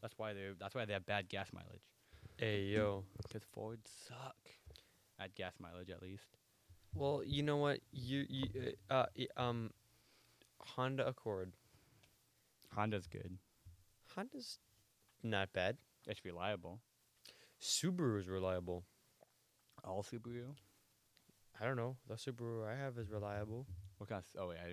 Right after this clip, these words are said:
Speaker 1: I, I mean, no, okay.
Speaker 2: Subaru Outback two thousand nine, you know.
Speaker 1: Nah, nineteen, no.
Speaker 2: <laughs> Nineteen ninety-nine Honda Acco-, Honda
Speaker 1: A
Speaker 2: Civic.
Speaker 1: Honda Civic, let's go.
Speaker 2: <laughs>
Speaker 1: Gold,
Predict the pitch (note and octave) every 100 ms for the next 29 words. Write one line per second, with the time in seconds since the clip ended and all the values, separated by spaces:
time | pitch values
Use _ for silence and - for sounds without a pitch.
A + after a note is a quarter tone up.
0 | F2+ C3+ D3+ B2 - C#3 C#3 B2+ E3 D#3
1 | D#3+ D#3 B2+ C3 A#2+ B2+ - C3+ C3+ C3
2 | A#2 B2 A#2 A#2 A2+ A2 A2+ A#2 A2+ A2+
3 | A2+ A2 G#2+ G#2+ A2 - - - G2+ G#2
4 | G2 F#2+ G#2+ A#2 A2 A#2+ A2+ A2+ A2+ G2
5 | - B2+ - - - - C3+ A#2+ C#3+ C3
6 | - D#3 C#3+ C3+ B2+ B2+ B2 A2+ A#2 A#2
7 | A2 A2+ A2+ G#2 G#2 - - - - A#2
8 | A2+ A2 B2+ A2+ G#2 - A#2 G2+ G2+ G#2
9 | G2 G2+ G#2 G2 F#2+ B2 A#2+ A#4 - -
10 | A#2+ G2+ F#2 F#2